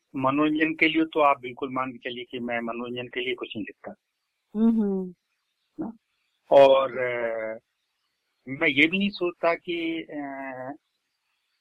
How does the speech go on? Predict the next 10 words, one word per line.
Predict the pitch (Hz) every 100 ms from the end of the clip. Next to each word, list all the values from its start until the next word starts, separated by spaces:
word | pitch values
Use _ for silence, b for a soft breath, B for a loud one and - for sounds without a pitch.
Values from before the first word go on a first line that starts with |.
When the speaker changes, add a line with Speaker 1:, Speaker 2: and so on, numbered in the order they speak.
| _ _ _ _ _ _ _ -
Speaker 1:
इसको, | 151 - 175 170 170
अ, | - - 156 143 135 127 123 120 120 _ _ _ _ _ _ _ _ -
मेरे | 127 196
जो | 233 202
दिमाग | 160 147 143
में | 147 135
जो | 131
होता | 131 139 131 120
है, | 113 110
अ, | 117 120 117 113 110